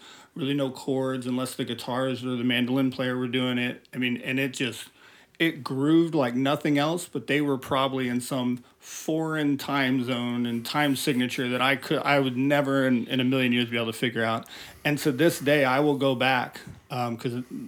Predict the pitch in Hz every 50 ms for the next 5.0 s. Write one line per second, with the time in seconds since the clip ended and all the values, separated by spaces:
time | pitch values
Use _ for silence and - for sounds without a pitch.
0 | - - 156 131 131 151 170 160 170 147 135 135 135 - - 139 123 131 131 131
1 | 135 117 113 - - 135 120 117 117 113 113 113 - - 123 117 113 117 113 113
2 | 117 123 139 143 139 127 131 127 117 - 120 113 120 127 127 - 147 127 - -
3 | 120 117 117 - - - - - 117 117 123 127 123 123 131 113 - - - -
4 | - - - - - - - 143 139 139 143 147 147 147 139 131 117 - -